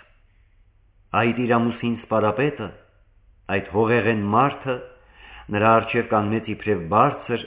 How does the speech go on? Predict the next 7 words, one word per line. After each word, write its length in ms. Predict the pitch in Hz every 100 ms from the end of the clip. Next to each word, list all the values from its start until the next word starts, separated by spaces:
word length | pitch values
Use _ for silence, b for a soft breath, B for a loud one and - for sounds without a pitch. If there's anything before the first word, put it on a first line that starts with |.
| -
էակ։ 480 | 107 107 104 80 - - - _ _ - _ _ _ _ _ _ _ _ _ _ _
Տիկնոջը 520 | 113 117 151 175 160
առաջ 380 | 165 185 180 -
էլ 160 | 85
հասել 380 | 87 87 107 98
էր 80 | 90
երկրի 420 | 98 92 98 107